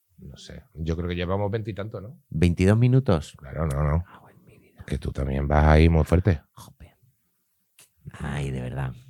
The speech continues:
Speaker 2: Pues me voy a quedar callado veinte minutos. No voy a, eh, ¿tú, eh, qué, qué, cómo te consideras en el trabajo? ¿Una persona vaga o trabajadora?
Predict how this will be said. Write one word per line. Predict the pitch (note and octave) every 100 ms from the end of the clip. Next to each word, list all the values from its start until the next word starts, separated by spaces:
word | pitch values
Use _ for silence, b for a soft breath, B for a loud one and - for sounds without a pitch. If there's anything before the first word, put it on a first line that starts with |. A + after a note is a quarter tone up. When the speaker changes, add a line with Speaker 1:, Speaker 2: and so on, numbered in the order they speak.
| - _ _ - - b b b -
Speaker 2:
Pues | D#2+
me | E2
voy | F#2
a |
quedar | F2+ D#2+
callado | C#2+ C2+ C2+
veinte | B1+ C2
minutos. | B1+ B1+ C2+ - _ _ _ _ - - b b b b b b
No | D#2 D#2
voy | D#2+
a, | D2+ C#2+ C#2
eh, | B2+ C3 -
¿tú, | E3 A#3
eh, | E3
qué, | - D3+ C3
qué, | D3
cómo | G3 A#3+
te | B3
consideras | A3+ - G3+ G3 F3
en | D#3+
el | G3+
trabajo? | - F2+ D2+ - - b b b b
¿Una | C#3 F#3+
persona | G#3 F#3 - C#3+ A2 -
vaga | G#2+ A#2 F3 G#3+ A#3+ -
o | B2+
trabajadora? | A2 G2 F#2+ F#2+ F#2+ C#2